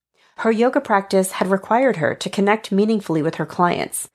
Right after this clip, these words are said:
understanding what they were experiencing, how they wanted to feel at the end of a session, and choosing the right poses and rhythms were key to her success.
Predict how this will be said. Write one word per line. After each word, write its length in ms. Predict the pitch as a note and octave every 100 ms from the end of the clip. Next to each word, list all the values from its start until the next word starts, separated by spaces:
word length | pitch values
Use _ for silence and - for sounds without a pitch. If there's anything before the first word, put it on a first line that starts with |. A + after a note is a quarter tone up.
| _ _ _
understanding 720 | G#3 A3+ C4+ - A#3 A3 G#3
what 160 | F#3 F3+
they 120 | F#3
were 120 | E3
experiencing, 880 | D#3+ D#3+ - F3 D#3+ D3 B2 A#2 - - _ -
how 200 | G3+ A3
they 100 | A#3
wanted 240 | A3+ G#3+
to 80 | G3
feel 320 | - F#3+ F3+
at 100 | E3
the 100 | D#3
end 100 | E3
of 80 | D#3
a 60 | D#3
session, 580 | - D3 D3 - - - - -
and 180 | G#3 G3
choosing 400 | - B3 C4 B3
the 60 |
right 300 | F3+ E3 -
poses 340 | - E3+ F3+ G3
and 160 | F#3
rhythms 420 | E3+ D3 C#3 C#3
were 120 | - F3+
key 420 | - C4+ F3 A2
to 140 | -
her 100 | E3+
success. 680 | F3 D#3 - B2 - - -